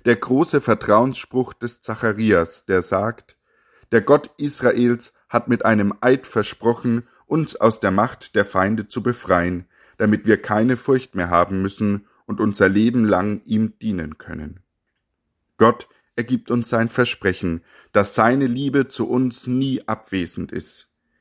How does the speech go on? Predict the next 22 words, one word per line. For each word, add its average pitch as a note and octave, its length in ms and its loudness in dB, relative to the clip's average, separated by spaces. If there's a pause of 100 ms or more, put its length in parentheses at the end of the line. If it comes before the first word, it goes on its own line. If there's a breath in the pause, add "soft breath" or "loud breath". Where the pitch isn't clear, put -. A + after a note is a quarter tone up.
Er A2 100 0
schenkt B2 380 2
uns G2+ 300 -2
diese A2 260 -4
große A#2 500 -2
Zuversicht, F#2 800 -2 (460 soft breath)
die G2+ 80 -4
die F#2 140 2
heutige B2+ 840 2
Tageslosung A2 960 0 (180 soft breath)
aus G#2 220 -2
dem F#2+ 160 -4
Psalm A#2 340 2
fünfundsechzig G2+ 840 -4
so G#2 260 -4
ausdrückt: - 640 -4 (480)
„Du C3+ 160 4
stillst B2+ 480 -2
das A#2 160 2
Brausen G2 480 2
des G2+ 220 -4
Meeres F#2 580 -2